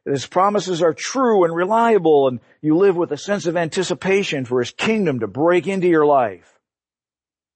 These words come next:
God knows everything that you think or say or do and is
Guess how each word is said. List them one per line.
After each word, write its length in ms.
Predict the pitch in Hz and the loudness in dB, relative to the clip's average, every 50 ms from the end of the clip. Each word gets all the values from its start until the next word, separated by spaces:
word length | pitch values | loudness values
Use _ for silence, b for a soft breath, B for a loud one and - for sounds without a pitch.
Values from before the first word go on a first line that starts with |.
| _ _ _ _ _ _ _ _ _ _ _ _ _ _ _ - | _ _ _ _ _ _ _ _ _ _ _ _ _ _ _ -2
God 240 | 123 127 139 143 151 | 2 2 2 2 2
knows 240 | 156 156 147 123 | 2 0 2 2
everything 680 | 156 160 160 180 190 170 - 208 202 202 220 262 269 202 165 | 0 0 2 0 0 0 0 0 -2 -2 -2 -6 -10 -8 -2
that 260 | 139 143 131 - - | -2 0 -2 -2 -4
you 340 | 139 143 147 143 131 123 123 - | -4 -2 0 0 0 -2 -4 -10
think 380 | - _ - 180 190 202 - 160 | -8 _ -2 -2 -2 -2 -2 -4
or 80 | 135 | -4
say 240 | - - 175 170 175 | -2 0 0 2 2
or 140 | 165 156 151 | 2 2 2
do 360 | 139 160 175 185 208 220 196 | 2 2 2 2 2 2 2
and 220 | 151 127 120 110 - _ _ - | 2 2 0 -2 -8 _ _ -8
is 220 | 135 127 - - | -8 -8 -8 -10